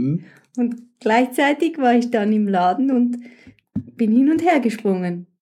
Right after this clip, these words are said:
Speaker 2: Ich weiß nicht, will ich die oder doch die und, und ja, und ich kenne das bis heute noch.
Speaker 1: Ah ja?
Speaker 2: Ja.
Speaker 1: Okay, also
Speaker 2: Und
Speaker 1: wenn du Entscheidungen zu treffen hättest, du gehst in diesen Laden, nimmst dir vor, du bräuchtest sowas wie Hosen oder so.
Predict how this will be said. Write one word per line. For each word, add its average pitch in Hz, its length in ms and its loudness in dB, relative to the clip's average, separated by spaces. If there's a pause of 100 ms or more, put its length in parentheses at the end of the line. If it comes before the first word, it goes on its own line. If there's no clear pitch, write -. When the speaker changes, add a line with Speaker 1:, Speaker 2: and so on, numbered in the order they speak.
(240)
Speaker 2:
Ich - 140 -12
weiß 247 280 0
nicht, 247 280 2
will 196 140 -2
ich 196 180 -6
die 254 300 2
oder 196 180 -2
doch 233 280 0
die 254 420 2
und, 202 300 0
und 190 440 -6 (160)
ja, 196 380 -2 (180)
und 208 180 -4
ich 214 120 -4
kenne 240 200 2
das 240 160 -2
bis - 180 -6
heute 247 300 2
noch. 180 180 -4 (640)
Speaker 1:
Ah - 80 0
ja? 127 420 2
Speaker 2:
Ja. 226 380 -6 (180)
Speaker 1:
Okay, 147 320 0 (120)
also 139 200 0
Speaker 2:
Und 240 140 4
Speaker 1:
wenn 127 120 0
du - 140 -16
Entscheidungen 156 520 2
zu 160 120 -2
treffen 160 320 2
hättest, 180 420 0
du 147 60 -2
gehst 147 280 2
in 143 100 0
diesen 123 220 2
Laden, 160 580 2 (720)
nimmst 165 400 0
dir 143 140 4
vor, 170 760 0 (440)
du - 100 -6
bräuchtest 139 460 2
sowas 120 360 0
wie 113 200 2
Hosen 98 420 -2
oder 82 260 -8
so. - 280 -16